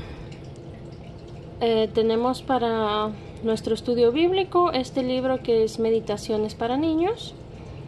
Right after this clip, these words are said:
Este mes nos tocó hacer nuestro estudio bíblico en español. Nosotros lo turnamos un mes en inglés y un mes en español. Y este mes de febrero nos tocó en español.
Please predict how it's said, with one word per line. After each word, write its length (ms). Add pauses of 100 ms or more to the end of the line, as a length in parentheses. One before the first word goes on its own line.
(400)
Este 400
mes 300
nos 200
tocó 500
hacer 320
nuestro 360
estudio 360
bíblico 380
en 80
español. 680
Nosotros 460
lo 120
turnamos 760
un 200
mes 260
en 240
inglés 340
y 40
un 80
mes 180
en 60
español. 440
Y 80
este 240
mes 220
de 80
febrero 400
nos 240
tocó 200
en 60
español. 480